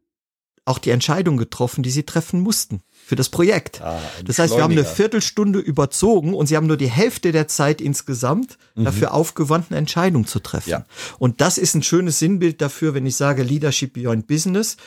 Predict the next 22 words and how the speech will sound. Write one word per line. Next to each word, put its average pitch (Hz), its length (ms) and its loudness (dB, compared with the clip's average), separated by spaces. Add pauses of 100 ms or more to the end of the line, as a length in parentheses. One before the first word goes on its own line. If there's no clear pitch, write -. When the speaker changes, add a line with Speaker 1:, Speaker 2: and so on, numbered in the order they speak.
(360)
Speaker 1:
lass 151 220 0
das 143 160 0
Business-Problem 160 840 0
erstmal 127 340 0
da 113 100 0
stehen 196 480 0
und 139 180 -2
schau, 160 240 0
was 156 160 0
der 139 100 -2
emotionale 139 640 2
Engpass 156 400 0
dahinter 101 420 0
ist. - 220 -2
Nämlich, 127 300 0
wenn 165 100 2
du 175 80 0
dann 147 180 2
die 139 140 0
Gruppe 131 640 -2 (400)
in 170 160 -2
diesem 165 360 -2